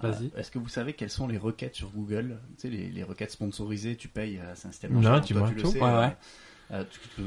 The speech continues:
Speaker 2: tu connais le principe ?
Speaker 3: Ouais, ouais, bien
Speaker 2: En
Speaker 3: sûr.
Speaker 2: fait, t'achètes les mots et puis tu mets, tu fais une enchère, celui
Speaker 1: Et
Speaker 2: qui a
Speaker 1: tu
Speaker 2: la
Speaker 1: as,
Speaker 2: plus for-, la
Speaker 1: tu
Speaker 2: plus forte enchère,
Speaker 1: tu
Speaker 2: c'est
Speaker 1: arrives
Speaker 2: celui
Speaker 1: en top
Speaker 2: qui arrive,
Speaker 1: de résultats.
Speaker 2: qui arrive
Speaker 1: Ouais.
Speaker 2: en top ten.
Speaker 1: Ouais.
Speaker 2: Et est-ce que vous savez quel est le record, euh, des enchères les plus chères en
Speaker 3: Non,
Speaker 2: France
Speaker 3: dis-moi.
Speaker 2: des mots ? Euh, les mots-clés sont les mots-clés recherche, serrurier, dépannage.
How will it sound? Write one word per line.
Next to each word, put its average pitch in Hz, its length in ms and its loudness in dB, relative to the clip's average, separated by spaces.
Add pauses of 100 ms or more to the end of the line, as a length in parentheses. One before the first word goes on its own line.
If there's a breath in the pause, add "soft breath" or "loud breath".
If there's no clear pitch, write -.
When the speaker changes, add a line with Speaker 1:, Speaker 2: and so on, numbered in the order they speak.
Speaker 2:
tu - 100 -16
connais 104 160 -2
le 101 40 -4
principe ? 123 320 -4 (280)
Speaker 3:
Ouais, 131 100 8
ouais, 226 180 8
bien 175 80 4
Speaker 2:
En 107 40 2
Speaker 3:
sûr. 123 120 2
Speaker 2:
fait, 123 60 0
t'achètes 110 320 0
les 101 80 0
mots 123 240 4
et - 40 0
puis - 120 -12
tu - 140 -8
mets, 92 100 0
tu 82 160 -14
fais 104 100 -6
une 92 80 -2
enchère, 135 260 -4
celui 120 180 0
Speaker 1:
Et - 20 2
Speaker 2:
qui 95 40 0
a - 20 -
Speaker 1:
tu 113 60 8
Speaker 2:
la 117 60 8
Speaker 1:
as, - 60 4
Speaker 2:
plus - 60 -2
for-, 110 260 -8
la 95 60 -4
Speaker 1:
tu 131 100 6
Speaker 2:
plus - 60 0
forte 110 200 -2
enchère, 127 360 0
Speaker 1:
tu - 80 -6
Speaker 2:
c'est 123 60 2
Speaker 1:
arrives 120 120 4
Speaker 2:
celui 123 120 6
Speaker 1:
en 123 40 8
top 131 140 4
Speaker 2:
qui 98 40 2
arrive, 104 120 2
Speaker 1:
de 113 40 4
résultats. 104 220 0
Speaker 2:
qui 98 80 2
arrive 127 140 2
Speaker 1:
Ouais. 190 60 -2
Speaker 2:
en 98 60 -8
top 101 180 -8
ten. 98 140 -4 (320 soft breath)
Speaker 1:
Ouais. 110 180 2 (100)
Speaker 2:
Et 101 640 2 (120)
est-ce 101 140 -6
que - 60 -10
vous - 40 -8
savez 135 200 -2
quel 113 180 -2
est 110 60 2
le 104 100 4
record, 127 640 -2 (240)
euh, 98 400 -6
des 98 180 -6
enchères 110 300 -6
les 104 100 -4
plus - 160 -12
chères - 460 -6
en - 100 -6
Speaker 3:
Non, 131 220 6
Speaker 2:
France 127 180 2
Speaker 3:
dis-moi. 139 240 2 (100)
Speaker 2:
des 101 120 -2
mots ? 104 240 -2 (760 soft breath)
Euh, 95 300 0
les 101 120 2
mots-clés 123 540 0
sont - 240 -2
les 101 80 2
mots-clés 95 400 -2
recherche, 107 540 -4
serrurier, 92 540 -6
dépannage. 92 680 -8